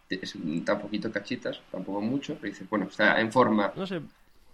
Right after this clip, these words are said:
Speaker 1: Hombre, le pueden meter un ciclo al Adrien Brody y ponerlo un poquito a tono, pero bueno, no sé. Sigo quedándome más <laughs> con Dominic Purcell, aunque yo creo que van a hacer, si can-, tanto cambiando de director o cambiando de actor, yo creo que van a hacer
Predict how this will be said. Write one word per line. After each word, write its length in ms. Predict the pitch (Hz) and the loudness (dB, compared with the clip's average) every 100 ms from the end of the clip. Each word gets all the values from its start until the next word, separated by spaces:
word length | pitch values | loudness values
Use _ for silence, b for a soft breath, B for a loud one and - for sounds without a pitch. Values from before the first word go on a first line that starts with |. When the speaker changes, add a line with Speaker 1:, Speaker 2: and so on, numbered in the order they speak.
| - - - | -20 -20 -4
Speaker 1:
Hombre, 180 | 131 117 | 2 4
le 60 | |
pueden 180 | 110 135 | 8 8
meter 200 | 135 131 | 8 6
un 100 | 127 | 4
ciclo 340 | 123 135 123 123 | 4 4 8 10
al 380 | 120 120 117 110 | 10 8 8 8
Adrien 300 | 120 117 117 | 6 6 6
Brody 500 | 131 135 143 180 - | 4 6 4 2 0
y 340 | 110 107 101 | -2 0 -2
ponerlo 360 | 101 113 110 117 | -2 -2 -2 -4
un 60 | |
poquito 520 | 110 113 113 110 107 104 | -6 -10 -2 4 6 6
a 60 | |
tono, 240 | 143 160 139 | 6 6 6
pero 180 | 101 95 | 4 4
bueno, 220 | 120 92 - - - - _ | 2 0 -8 -20 -20 -20 _
no 120 | - 95 | -6 -2
sé. 200 | 117 110 - _ _ _ _ _ - | -2 -4 -12 _ _ _ _ _ 0
Sigo 240 | 147 135 | 4 8
quedándome 440 | 135 135 131 127 127 | 10 10 10 8 8
más 180 | 127 | 6
<laughs> 140 | - - | 4 6
con 100 | 160 | 6
Dominic 340 | 131 127 127 | 8 6 4
Purcell, 440 | 127 123 - 131 156 | 0 0 4 4 4
aunque 420 | - 120 110 104 104 - - | 0 2 2 2 0 -10 -16
yo 180 | - 123 | -4 0
creo 180 | 135 123 | 4 4
que 80 | 123 | 6
van 140 | 117 | 4
a 40 | 113 | 6
hacer, 460 | 120 117 110 107 b b b b - | 8 8 8 2 b b b b -8
si 160 | 131 | 4
can-, 180 | 123 127 | 6 8
tanto 260 | 127 120 113 | 6 4 4
cambiando 300 | 120 131 143 | 2 2 2
de 80 | |
director 320 | 135 131 98 98 | 2 2 2 2
o 100 | 98 | 0
cambiando 460 | 101 110 120 120 | 0 2 2 0
de 320 | 117 113 107 | 2 4 4
actor, 280 | 107 - 131 123 | 0 2 0 0
yo 80 | |
creo 100 | 110 | -2
que 80 | 113 | 2
van 80 | 117 | 4
a 40 | |
hacer 240 | 113 120 | 4 4